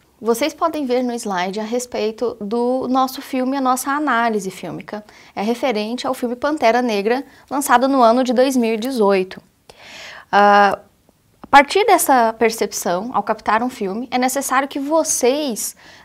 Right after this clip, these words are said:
não utilizem apenas um olhar artístico sobre. A ideia de uma visão complexa é que vocês possam permear por todas as outras áreas em que o ser humano desenvolveu. Seja ela de cunho social, seja ela de cunho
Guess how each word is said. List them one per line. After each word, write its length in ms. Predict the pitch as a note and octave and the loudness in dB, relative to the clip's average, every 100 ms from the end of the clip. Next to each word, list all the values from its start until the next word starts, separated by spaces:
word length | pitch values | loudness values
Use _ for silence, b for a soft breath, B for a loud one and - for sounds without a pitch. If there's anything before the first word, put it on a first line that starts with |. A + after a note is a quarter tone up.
| - | -4
não 340 | B3+ E4+ A4+ | 2 2 2
utilizem 640 | G#4+ - B3+ B3 D4 C4+ A#3+ | -2 0 0 0 -2 -2 -2
apenas 440 | A#3+ A#3+ B3+ B3+ | -2 -4 -2 -2
um 180 | B3+ B3 | -2 0
olhar 600 | G#3+ G3 G3+ B3+ A#3 A#3 | -2 0 0 0 -2 -4
artístico 840 | C4 - - - C4+ C#4 - - | -4 -4 -8 -4 -2 -2 -6 -8
sobre. 500 | E4+ - A#3+ A3+ F#3 - B B B | -4 2 4 4 0 -4 B B B
A 120 | G#3 | 0
ideia 300 | G#3 G#3+ D4 | 2 4 4
de 80 | D#4 | 2
uma 140 | C4 B3 | 2 0
visão 240 | A3 G#3+ | -2 -4
complexa 580 | G3+ F#3 G3+ A3+ B3 G#3+ | -6 -8 0 0 0 -6
é 40 | |
que 100 | G#3+ | -8
vocês 340 | A3+ A#3 B3+ B3 | -6 -6 -6 -2
possam 500 | A#3+ A3+ A#3 A#3 A3 | 2 4 4 -2 -6
permear 520 | A3+ B3 A#3 A3+ B3+ | -4 -4 0 -2 -2
por 120 | B3 | -6
todas 360 | - D#4+ E4 C#4+ | -4 -2 0 0
as 120 | A#3 | 0
outras 380 | A3 A3+ F#3+ G3+ | -2 -4 -4 0
áreas 420 | A3 B3+ A3 - B B B | 0 0 -2 -6 B B B
em 200 | - C4+ | -2 0
que 180 | C#4+ D4 | 0 -2
o 80 | D4 | -6
ser 280 | - A#3+ A3 | 2 2 4
humano 560 | A3+ G#3+ B3 C4+ A3 G3+ B B | 0 -2 -2 -2 -4 -8 B B
desenvolveu. 720 | G#3 G#3+ B3+ B3+ C#4 A#3 F#3 - b b | -6 -2 0 0 0 0 0 -6 b b
Seja 360 | - E4 D4+ B3+ | 2 4 6 6
ela 220 | A3+ A3 | 6 4
de 100 | G#3 | -4
cunho 280 | - G#3 G3+ | -6 -10 -8
social, 600 | G3+ - G#3 G3 A3 A#3+ | -8 -6 -2 2 0 -2
seja 440 | - A3+ B3 A#3 A3 | 0 2 4 4 2
ela 280 | G#3 G3+ | 2 0
de 120 | F#3+ F#3+ | -2 -6
cunho 420 | - F#3+ F#3 | -8 -8 -8